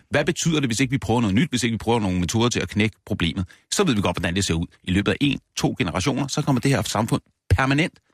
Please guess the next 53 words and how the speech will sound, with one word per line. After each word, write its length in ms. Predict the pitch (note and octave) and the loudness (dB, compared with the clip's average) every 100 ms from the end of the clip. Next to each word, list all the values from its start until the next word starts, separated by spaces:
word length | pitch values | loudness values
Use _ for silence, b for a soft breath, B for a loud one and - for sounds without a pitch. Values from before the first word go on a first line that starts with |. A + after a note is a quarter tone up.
| _ | _
til 80 | - | -4
at 60 | F#2+ | -2
være 100 | F#2 | -2
i 20 | |
en 60 | G#2+ | -2
tilstand, 360 | G#2+ G#2 A2+ B B B | -2 -2 -4 B B B
hvor 120 | B2 | 2
det 80 | B2+ | 2
er 40 | |
utroligt 320 | C3 - F3 | 2 2 2
let 100 | C#3+ D3 - | 2 -2 -8
ved 140 | - C#3 | -2 -2
at 80 | - | 0
se 160 | D3 C3 | 0 0
forskel 360 | D3+ C#3+ - C#3 | 0 2 2 2
på, 80 | G#2+ | 0
hvem 180 | C3 | 0
der 80 | - | -2
bidrager, 420 | A2+ F3 F3+ C#3+ B2 | -2 -2 0 -4 -6
og 100 | F3 | -4
hvem 140 | - | -4
der 80 | - | 0
ikke 200 | D3 D#3+ | 0 0
bidrager. 340 | F#3 D3 - B2 b - | -2 -2 0 -2 b -4
For 60 | |
dem, 140 | D#3 F3 | -2 0
der 80 | - | 0
ikke 200 | - E3 | 0 0
bidrager, 340 | - D#3 A#2 A2+ b - | 0 0 2 0 b -2
de 60 | D#3+ | 0
har 80 | |
en 60 | G2+ | 0
særlig 380 | - A2+ C#3 C#3 | 0 0 0 0
religion, 320 | A2 A#2+ B2 - - | 0 0 -2 -6 -4
de 60 | |
har 80 | D3 | 0
måske 220 | B2+ - - | 0 -2 0
ovenikøbet 380 | A2 A#2 G#2+ G#2 | 2 2 0 0
en 40 | |
særlig 280 | - F2 A2 | 0 0 0
hudfarve. 320 | F#2 F2 E2+ B B | 0 0 -2 B B
Så 120 | - | -2
siger 220 | - G3+ | 2 2
jeg 160 | G#3 F3+ | 2 2
bare, 200 | A#2 B2+ - - - | 0 -4 -6 -8 -4
hvis 180 | C3+ | -4
det 180 | - G3+ | -2 -2
er 40 | D3+ | -2
en 80 | |
permanent 480 | C3+ B2 A2 C#3 - | -4 -4 0 -2 -2
tilstand 400 | - C3+ - - | -2 -2 -2 -6
i 20 | |
Danmark, 320 | - D#2 F2 | -4 -4 -4